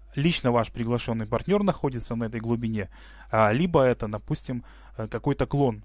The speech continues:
встал в вашу структуру. Для того, чтобы посмотреть, как работают,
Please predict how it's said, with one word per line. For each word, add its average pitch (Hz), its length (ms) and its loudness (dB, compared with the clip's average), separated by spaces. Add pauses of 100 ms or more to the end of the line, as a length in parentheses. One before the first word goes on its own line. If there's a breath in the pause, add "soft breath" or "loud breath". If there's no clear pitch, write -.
(120)
встал 147 520 4
в 113 60 -6
вашу 117 260 2
структуру. 110 580 -6 (800 soft breath)
Для 131 160 6
того, 180 240 6
чтобы 156 420 2 (400)
посмотреть, 165 680 4 (240)
как 151 240 6
работают, 113 640 0